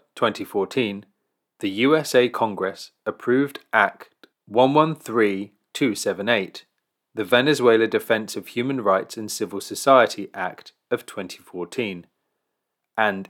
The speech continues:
Executive Order one three six nine two, A K A the Obama Decree,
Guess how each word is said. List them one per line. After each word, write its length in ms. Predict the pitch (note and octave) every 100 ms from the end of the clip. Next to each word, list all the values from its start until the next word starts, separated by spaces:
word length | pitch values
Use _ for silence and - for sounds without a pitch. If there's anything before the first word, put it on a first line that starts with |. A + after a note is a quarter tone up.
| -
Executive 640 | A2 G#2 - - D3+ -
Order 460 | A2 G2+ F#2+ F#2+ F#2+ _ _ _ _ _
one 300 | G#2 B2+ D3+
three 540 | - - G#2 F#2+ F#2 -
six 380 | - - G2 -
nine 260 | G2+ F#2 F2+
two, 400 | - A#2+ F2+ F2 _ _ _ _ _ _ -
A 140 | B2+
K 240 | C3+ A#2+ G2
A 280 | F2+ F#2 - _ _ _ _ _
the 100 | G2+
Obama 460 | F#2+ - C#3 C#3 A2
Decree, 500 | G2 - F#2+ E2+